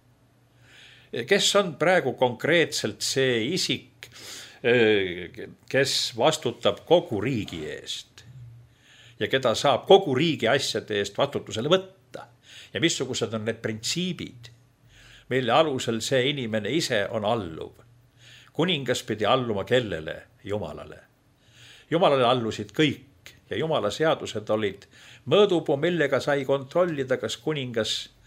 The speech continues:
on kuningas õige või mitte. See oleks väga huvitav teema kuningriikluse ja keisririigi ajastust.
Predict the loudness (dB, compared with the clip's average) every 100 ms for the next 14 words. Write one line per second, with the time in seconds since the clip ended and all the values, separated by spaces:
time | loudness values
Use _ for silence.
0 | -20 -20 -20 -20 -20 _ 4 4 4 4
1 | 4 4 0 0 2 2 0 0 0 -2
2 | -6 -14 -16 -16 -16 -20 _ _ _ _
3 | -20 -16 -10 -2 2 4 4 2 0 -4
4 | -4 0 0 0 -2 -4 -8 -4 -2 -2
5 | 0 0 0 -2 -8 -8 -4 -4 -2 -4
6 | -2 -4 -4 -6 -4 -6 -6 -10 -14 -20